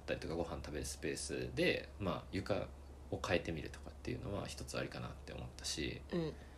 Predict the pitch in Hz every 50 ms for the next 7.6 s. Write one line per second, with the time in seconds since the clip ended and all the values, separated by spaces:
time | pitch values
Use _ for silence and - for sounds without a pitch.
0 | - - - - - - - - - - - - - - - - - - 127 139
1 | - - 165 - 107 95 85 82 80 80 82 85 87 104 131 151 117 76 67 -
2 | - - - - 117 117 98 64 - - - 123 120 135 139 90 60 - - -
3 | - - - - - 80 80 82 80 78 78 - - - - - - - - 95
4 | 104 107 - 131 120 107 - - - - - - - - - - - - - -
5 | - - - - - 69 57 - - - - - - - - - - - - -
6 | - - - 90 95 92 95 95 - - - 85 - - - - - 69 69 92
7 | 104 123 131 - - - - 220 175 165 156